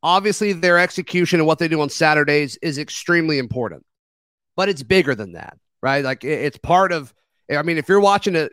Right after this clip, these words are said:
a daily Auburn show like this one in June and July, like, you love Auburn. Like, you don't just love the football team. It's part of who you are. It's part of your personality.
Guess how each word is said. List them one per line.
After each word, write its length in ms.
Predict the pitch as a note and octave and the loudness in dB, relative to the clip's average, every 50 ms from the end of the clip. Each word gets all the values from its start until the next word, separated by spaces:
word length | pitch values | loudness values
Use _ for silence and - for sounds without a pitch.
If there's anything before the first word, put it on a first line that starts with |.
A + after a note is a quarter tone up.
| _ - | _ -6
a 120 | - D#3 D3+ | -4 -4 -2
daily 440 | B2+ D#3 D#3 E3+ F3+ F3+ F3 E3+ D#3 | -2 -2 -2 0 0 0 0 0 2
Auburn 420 | D3 D#3 E3+ F3 D3 D#3+ D3 C3+ | 2 4 2 2 0 -2 -4 -4
show 380 | - - - D3 C3+ C3+ C#3 C#3 | -4 -2 -2 0 0 0 0 0
like 240 | C3+ C3 B2 - | 0 -2 -2 -2
this 200 | - D#3+ C#3+ - - | -4 -4 -4 -4 -6
one 320 | D3+ C3+ B2+ B2+ C3 B2+ - _ _ _ _ _ _ _ - | -6 -6 -6 -6 -8 -12 -14 _ _ _ _ _ _ _ -12
in 160 | D3+ D#3+ D3+ | -10 -10 -6
June 300 | A#2+ A#2+ D#3 F3 F#3 F3+ | -2 2 4 4 6 4
and 120 | E3+ E3 C#3 | 4 2 0
July, 600 | C#3+ C3 C3+ D#3+ G3 F3+ D#3 C3 B2+ B2+ A#2+ B2+ - _ _ _ | 0 0 2 4 4 4 4 2 0 -2 -4 -8 -12 _ _ _
like, 360 | D3+ D3 C#3 C3+ B2 - - _ _ _ _ _ _ _ _ _ _ - | -2 -2 -2 -2 -4 -10 -16 _ _ _ _ _ _ _ _ _ _ -6
you 200 | C3+ G3 B3+ C4 | -4 -2 -2 -2
love 520 | G3 D#3+ D3+ D3+ E3+ G3+ F#3+ F3 D#3 C3 - | -2 0 2 4 4 6 4 4 2 -2 -4
Auburn. 440 | - C#3+ F#3 A3 B2 A2+ D#2 - _ _ _ _ _ | 0 2 2 2 2 0 -6 -12 _ _ _ _ _
Like, 140 | - D3+ C#3+ | -4 -2 2
you 60 | F3 | 2
don't 140 | G#3+ A#3+ F3+ | 2 2 2
just 220 | D3 G3 F#3 - E3+ | 2 -2 -4 -2 -2
love 160 | F3 F#3 E3 | -4 -4 -4
the 80 | F3+ | -6
football 360 | - - F#3 - - D#3+ D3 C#3 | -6 -6 -6 -2 0 0 0 0
team. 440 | - D3 C#3 C3+ C3+ C3+ C#3 B2+ _ - | -2 -6 -8 -6 -8 -8 -10 -10 _ -6
It's 160 | D#3 D3+ - | -6 -6 -8
part 360 | - - - F3 G3 G#3 F#3+ | -8 -4 -2 0 0 0 -2
of 80 | F3 C#3 | -4 -2
who 140 | E3 F3 | -2 -2
you 200 | F#3 F#3+ F3+ E3 | 0 2 2 4
are. 180 | E3 E3+ E3+ E3 | 4 6 4 4
It's 80 | D3+ - | 2 2
part 220 | - E3+ F3 F3 | 2 2 2 2
of 60 | E3+ | 2
your 80 | E3+ D#3 | -2 -2
personality. 840 | - E3+ E3+ E3 - E3+ D#3 D3+ D3+ D3+ D3 D3 D3 C#3+ C#3+ C3 | 0 2 0 2 2 0 2 2 4 2 2 0 -2 -4 -6 -8